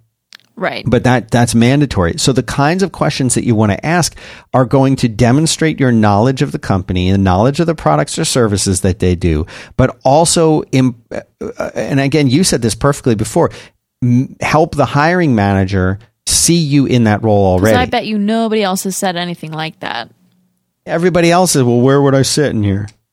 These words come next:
Speaker 1: <laughs> Okay, question. Do you think it would be,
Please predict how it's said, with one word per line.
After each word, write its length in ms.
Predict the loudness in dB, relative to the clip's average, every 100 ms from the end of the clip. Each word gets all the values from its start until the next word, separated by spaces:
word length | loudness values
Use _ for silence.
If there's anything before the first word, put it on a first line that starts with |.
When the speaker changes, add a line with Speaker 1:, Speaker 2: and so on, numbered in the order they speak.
| _ _ -18
Speaker 1:
<laughs> 80 | -16 -16 -14 -14 -14 -18 -8
Okay, 260 | -4 -2 -4
question. 680 | -4 -2 -2 -4 -8 -8 -8
Do 120 | -4
you 100 | -6
think 380 | -4 -6 -6 -8
it 120 | -8
would 200 | -6 -6
be, 400 | -4 -4 -2 -4